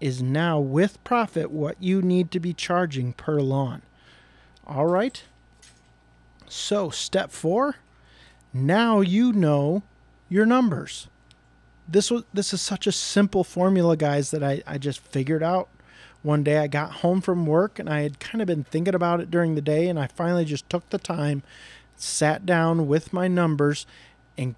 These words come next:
calculated it out. It took me about thirty minutes, thirty to forty minutes, um, somewhere in there, to actually get this down on paper and to figure out this formula.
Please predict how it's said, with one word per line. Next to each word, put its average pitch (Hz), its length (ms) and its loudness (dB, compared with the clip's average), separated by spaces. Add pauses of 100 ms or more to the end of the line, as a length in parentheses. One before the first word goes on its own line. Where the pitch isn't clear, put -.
calculated 160 720 0
it 151 140 0
out. 127 240 -6
It - 200 -6
took - 180 -4 (120)
me 160 180 -2
about 143 380 -4
thirty 165 360 0
minutes, 170 560 -2 (340)
thirty 190 240 -2
to 160 40 2
forty 170 320 0
minutes, 143 580 -2 (140)
um, 127 340 -4
somewhere 156 400 0
in 139 140 0
there, 139 360 -2
to - 220 -12
actually 139 440 -2 (120)
get - 280 -2
this - 340 -2 (480)
down 135 360 2
on 135 280 -2
paper 135 480 -2
and 127 120 -6
to 117 80 -6
figure 143 360 0
out 135 220 -2
this - 180 -8
formula. 123 640 -4